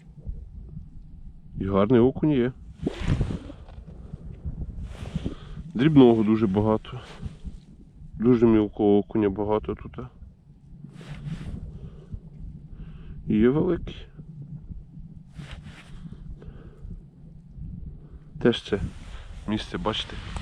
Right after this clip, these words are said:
як від берега далеко. Як далеко від берега воно. А чому я тут, або тутого,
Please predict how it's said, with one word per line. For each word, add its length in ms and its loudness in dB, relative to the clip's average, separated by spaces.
як 200 -4
від 120 -4
берега 360 4
далеко. 480 2
Як 240 0
далеко 440 4
від 160 -2
берега 440 0
воно. 400 0
А 100 0
чому 360 0
я 100 4
тут, 320 -4
або 300 -2
тутого, 640 -2